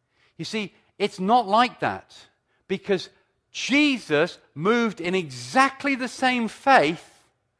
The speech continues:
that we have to move in today. And we can move in exactly the same faith that Jesus moved in, in those days.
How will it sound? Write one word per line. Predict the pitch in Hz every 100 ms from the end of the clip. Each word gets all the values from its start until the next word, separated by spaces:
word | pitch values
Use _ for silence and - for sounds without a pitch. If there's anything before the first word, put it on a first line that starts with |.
| _ _ _ -
that | 180 139
we | 175 226
have | 156 135
to | -
move | 143 147
in | 139
today. | 131 147 165 113
And | 127 147 175
we | 311 247 175 202 - _
can | - 196 180 170
move | 226 285 190
in | 156 160
exactly | 143 117 247 254 269
the | 233
same | - 214 190
faith | - 139 139 - _ _
that | 160 131
Jesus | 170 175 135 139
moved | 127 -
in, | 110
in | 104
those | 104 98
days. | 104 95 _ _